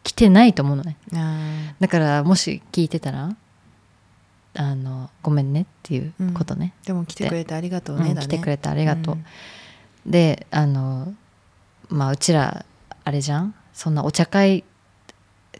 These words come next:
Speaker 1: がさ、
Speaker 2: うん。
Speaker 1: 今回はさ、
Speaker 2: うん。
Speaker 1: 一番やりたかったことだし、
Speaker 2: はい。
Speaker 1: お茶会は、あの、続けていきたいなと思ってるから、
Speaker 2: そうだね。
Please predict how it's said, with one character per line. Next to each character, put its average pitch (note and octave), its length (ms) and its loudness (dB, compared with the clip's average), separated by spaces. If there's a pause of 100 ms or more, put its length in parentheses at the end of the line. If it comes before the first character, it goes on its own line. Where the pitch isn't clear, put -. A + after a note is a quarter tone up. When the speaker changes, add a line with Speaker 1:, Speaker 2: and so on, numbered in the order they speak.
Speaker 1:
が F3+ 140 0
さ、 G#3+ 340 0
Speaker 2:
う G3 40 -2
ん。 F#3 40 2
Speaker 1:
今 F#3 160 4
回 C#3 140 -4
は C3 120 -6
さ、 E3+ 340 -8
Speaker 2:
う - 20 -8
ん。 E3+ 300 -6
Speaker 1:
一 D#3 180 -8
番 D#3 80 0
や D#3 60 0
り D#3 40 -4
た E3 120 0
か D3+ 80 -4
っ C#3 40 -6
た - 100 -10
こ C#3+ 100 -12
と C#3+ 120 -10
だ C3+ 120 -10
し、 C#3+ 280 -8 (180)
Speaker 2:
は D#3+ 100 -8
い。 C#3+ 100 -8 (300)
Speaker 1:
お F#3+ 60 -6
茶 G3+ 120 2
会 G3+ 240 2
は、 A#3 340 4 (480)
あ D3 220 -2
の、 D3 460 -6
続 E3 220 -2
け D#3+ 120 -4
て D#3 120 -4
い D3 60 -2
き - 80 -16
た - 120 -4
い C#3 80 -2
な C#3 100 -6
と - 100 -10
思 C#3+ 120 -4
っ C#3+ 40 -6
て B2+ 140 -10
る C#3 80 -10
か - 160 -10
ら、 C#3 140 -2
Speaker 2:
そ C#3 100 -6
う - 20 -6
だ C#3 120 -8
ね。 C#3+ 320 -8